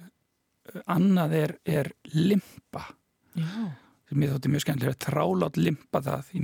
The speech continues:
Speaker 1: í, í, í þýðingunni lasleiki eða vesöld. En, en það er sko, eh, til bæði með M-i og N-i, pa eða pía endingu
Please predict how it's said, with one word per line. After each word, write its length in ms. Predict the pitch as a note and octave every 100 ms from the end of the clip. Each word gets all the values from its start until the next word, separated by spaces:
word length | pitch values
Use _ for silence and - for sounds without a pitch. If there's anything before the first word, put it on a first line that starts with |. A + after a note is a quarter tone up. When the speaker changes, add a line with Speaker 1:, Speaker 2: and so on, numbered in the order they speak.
| C#3+
Speaker 1:
í, 220 | - D#3
í, 320 | - - D#3 D3 B2
í 100 | B2+
þýðingunni 500 | C3+ C#3 C#3+ B2+ C3 - _
lasleiki 680 | D#3 C3+ C#3 - E3+ - E3
eða 140 | D3 -
vesöld. 500 | D#3 D3 D#3+ F#3 - -
En, 200 | C3+ C3+
en 180 | C#3+ B2+
það 300 | F3 A3 A#3
er 80 | -
sko, 180 | F3+ D#3 C#3+ _ _ _ -
eh, 420 | C#3+ C3 A#2 A2 F#2+ _ -
til 360 | - D#3+ C#3 - _ _ _ _ _ -
bæði 340 | D3+ F#3+ F#3+ E3+
með 280 | D3+ C#3+ - -
M-i 360 | D3+ D3+ D#3+ G#3 G3 _ _ _
og 160 | - E3
N-i, 420 | D3+ C#3 C3 E3 G#3+ - _ _ _ _ -
pa 460 | - C3 C#3 F3+ G#3+ -
eða 300 | D#3 E3 D3+
pía 560 | - - D3+ D3 D#3+ G3 A3+
endingu 580 | - F#3 G3 A3 G#3+ C4